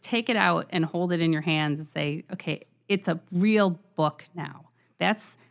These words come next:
I think, the moment that a lot of authors would say is, for them, the culmination of all the hard work coming together. Um, but for me, the, the really, the most satisfying part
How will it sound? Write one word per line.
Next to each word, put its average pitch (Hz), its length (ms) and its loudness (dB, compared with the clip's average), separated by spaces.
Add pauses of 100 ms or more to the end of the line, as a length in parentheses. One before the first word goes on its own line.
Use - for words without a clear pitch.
I 185 120 4
think, 185 260 2
the 175 100 0
moment 165 500 2
that 143 220 0
a 160 60 -2
lot 151 220 2
of 151 80 0
authors 147 420 -2
would 139 140 -8
say 143 260 -2
is, - 540 -4 (160)
for 151 200 -2
them, 147 460 2 (460)
the 160 100 -4
culmination 160 580 2
of 151 60 -2
all 147 140 0
the 147 80 -6
hard 143 260 -4
work 143 300 -6 (260)
coming 139 340 0
together. 143 480 -6 (380)
Um, 160 400 -2
but 160 240 2
for 185 140 4
me, 214 260 6
the, 175 340 4 (180)
the 160 100 2
really, 180 300 4
the 160 120 0
most 165 260 2
satisfying 160 600 2
part 135 400 -4